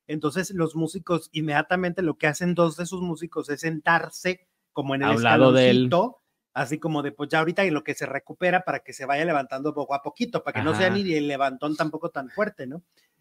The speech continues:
Speaker 1: Y entonces ahí lo acompañan.
Speaker 2: Con el, con estilo, ¿no? Se sentaron
Speaker 1: Con
Speaker 2: a un
Speaker 1: estilo.
Speaker 2: lado de él como
Speaker 1: Sí.
Speaker 2: parte de la, del
Speaker 1: Como si fuera un acústico.
Speaker 2: Como
Speaker 1: Ya
Speaker 2: pa-,
Speaker 1: ves que a veces
Speaker 2: ah,
Speaker 1: se
Speaker 2: exacto,
Speaker 1: ponen en
Speaker 2: que se
Speaker 1: acústico.
Speaker 2: ponen y se va, se
Speaker 1: Ujú.
Speaker 2: ponen ahí con el cantante, la guitarra o el
Speaker 1: Exacto.
Speaker 2: violín o las trompetas.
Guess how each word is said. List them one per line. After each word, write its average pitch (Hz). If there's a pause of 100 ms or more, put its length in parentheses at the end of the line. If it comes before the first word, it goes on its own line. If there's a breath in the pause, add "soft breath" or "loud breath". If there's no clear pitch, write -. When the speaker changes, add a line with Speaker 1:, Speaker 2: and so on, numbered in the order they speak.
(140)
Speaker 1:
Y 139
entonces 160
ahí 180
lo 202
acompañan. 202
Speaker 2:
Con 139 (120)
el, 131
con 131
estilo, 120
¿no? 139
Se 110
sentaron 120
Speaker 1:
Con 135
Speaker 2:
a 120
un -
Speaker 1:
estilo. 131
Speaker 2:
lado 135
de 139
él 170
como 131
Speaker 1:
Sí. -
Speaker 2:
parte 120
de 131
la, 110
del 104
Speaker 1:
Como 190
si 185
fuera 190
un 214
acústico. 190
Speaker 2:
Como 127
Speaker 1:
Ya 101
Speaker 2:
pa-, 135
Speaker 1:
ves 180
que 214
a 196
veces 175
Speaker 2:
ah, 190
Speaker 1:
se 170
Speaker 2:
exacto, 208
Speaker 1:
ponen 185
en 180
Speaker 2:
que 147
se 156
Speaker 1:
acústico. 135
Speaker 2:
ponen 147
y 143
se 123
va, 117
se 120
Speaker 1:
Ujú. 139 (140)
Speaker 2:
ponen 123
ahí 113
con 123
el 110
cantante, 107
la 117
guitarra 107
o 107
el 95
Speaker 1:
Exacto. 101
Speaker 2:
violín 98
o 104
las 101
trompetas. 95